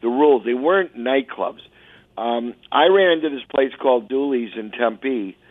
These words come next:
that was just built. It was huge. Uh, you could put a thousand people in there without chairs, but they had chairs,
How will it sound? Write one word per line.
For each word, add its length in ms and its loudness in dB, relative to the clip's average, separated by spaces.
that 100 6
was 160 4
just 340 2
built. 340 2
It 100 -2
was 180 -6
huge. 440 0
Uh, 280 -4
you 140 0
could 160 -2
put 140 2
a 40 -2
thousand 580 2
people 440 -2
in 100 -8
there 220 -4
without 460 0
chairs, 400 0
but 140 -10
they 100 6
had 200 2
chairs, 480 2